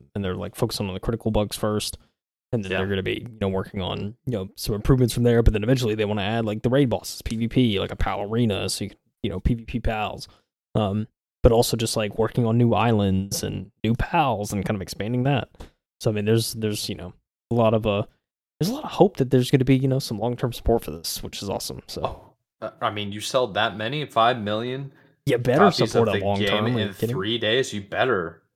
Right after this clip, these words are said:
Speaker 2: <laughs> Please.
Speaker 1: Also,
Speaker 2: Twenty-six dollars
Speaker 1: dude, this is
Speaker 2: and on
Speaker 1: crazy.
Speaker 2: Game Pass.
Speaker 1: This is crazy for that
Speaker 2: What?
Speaker 1: studio, too, 'cause, like, they're,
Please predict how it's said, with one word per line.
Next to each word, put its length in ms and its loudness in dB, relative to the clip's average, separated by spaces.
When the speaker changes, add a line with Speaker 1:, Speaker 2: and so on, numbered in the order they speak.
Speaker 2:
<laughs> 560 -10
Please. 640 -4
Speaker 1:
Also, 100 -8
Speaker 2:
Twenty-six 380 8
dollars 240 4
Speaker 1:
dude, 120 -2
this 160 6
is 140 6
Speaker 2:
and 200 6
on 100 8
Speaker 1:
crazy. 40 0
Speaker 2:
Game 180 0
Pass. 400 -4
Speaker 1:
This 160 0
is 100 2
crazy 280 2
for 80 2
that 100 2
Speaker 2:
What? 60 6
Speaker 1:
studio, 300 2
too, 300 0
'cause, 160 -8
like, 220 -6
they're, 140 -4